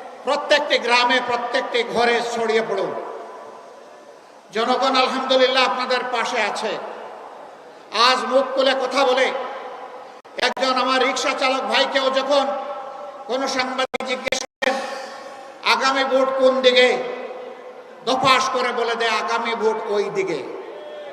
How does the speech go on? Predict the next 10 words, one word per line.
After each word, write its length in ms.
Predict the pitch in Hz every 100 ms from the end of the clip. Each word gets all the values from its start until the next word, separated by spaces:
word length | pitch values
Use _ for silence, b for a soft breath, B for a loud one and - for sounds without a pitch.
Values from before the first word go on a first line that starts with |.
| - - - - - - - - - - - - -
আপনাদের 580 | 214 - 226 226 185 165
দিকে, 180 | - - - - - - _ - - - - - - - - - - - - -
ঐক্যের 540 | 247 269 - 311 294 277
দিকে, 300 | 269 233 160 - - - - - - - - - - - - 807 - - - - - - -
বিভক্তির 580 | 254 269 320 320 339 339
বিপক্ষে, 680 | 311 320 339 339 381 320 - - - - - - - - - - - - - - - - - 233
ন্যায়ের 520 | 277 330 359 381 370
পক্ষে, 600 | 370 359 370 381 359 277 - - - - - - - - - - - - - - -
কোরআনের 500 | 277 339 381 381 392 381
পক্ষে, 580 | 392 370 - 381 359